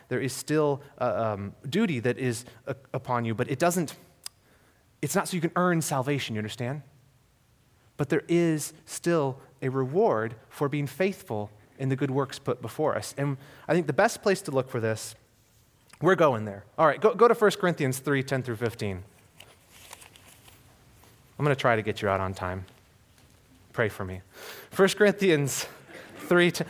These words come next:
or pray for your stomachs, you know? Well, it may have a, have to have a, a fish and loaves thing here. Um, First Corinthians ten,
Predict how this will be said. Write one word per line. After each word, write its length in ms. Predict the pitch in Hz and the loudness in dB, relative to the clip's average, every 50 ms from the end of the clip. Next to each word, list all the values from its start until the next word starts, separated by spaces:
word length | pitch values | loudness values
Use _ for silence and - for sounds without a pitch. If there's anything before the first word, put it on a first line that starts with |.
| - | -2
or 80 | - 160 | -4 0
pray 180 | - 185 208 220 | 4 6 6 6
for 140 | 220 - | 6 4
your 100 | 175 139 | 0 0
stomachs, 540 | 131 - - 160 175 190 139 - - - - | 0 0 0 0 0 0 -2 -6 -8 -6 -2
you 80 | 131 120 | 0 2
know? 180 | 120 127 151 - - - - - - - - _ - - - - - | 2 0 0 -2 -8 -18 -20 -20 -20 -20 -20 _ -20 -20 -14 -4 0
Well, 100 | 151 156 | 0 2
it 60 | 156 | 4
may 120 | 156 160 | 4 4
have 140 | 165 160 135 | 4 4 4
a, 100 | 127 120 - - - - | 2 -2 -2 -8 -10 -4
have 120 | 135 143 135 | -4 -4 0
to 60 | 143 | 0
have 80 | 143 127 | 0 2
a, 200 | 120 113 113 113 - - | 2 0 0 -2 -6 -10
a 40 | - | -6
fish 260 | - 156 147 - - | -2 -2 -2 -2 -2
and 80 | 123 120 | -2 0
loaves 280 | 127 131 139 131 131 - - 131 | 0 0 0 -2 -6 -10 -12 -6
thing 200 | - 113 104 104 | -4 -4 -4 -2
here. 280 | 95 107 107 107 107 - - - - - - - - - | -2 -2 -2 -4 -4 -6 -12 -20 -20 -20 -20 -20 -10 -4
Um, 400 | - 139 143 139 131 127 127 127 113 - - - - - _ - - _ _ _ - - - - - - - - - - - - - - - - - - - - - | 0 2 4 4 2 2 -2 -4 -8 -12 -18 -20 -20 -20 _ -20 -20 _ _ _ -20 -20 -20 -20 -20 -20 -20 -20 -20 -20 -20 -20 -20 -20 -20 -20 -20 -20 -20 -20 -6
First 240 | - - 208 208 - | 2 4 4 4 4
Corinthians 340 | - 190 165 170 156 139 - | 2 0 2 2 0 -2 -2
ten, 500 | - - 147 127 117 117 117 120 123 | -4 -4 -2 0 0 0 -2 -2 -6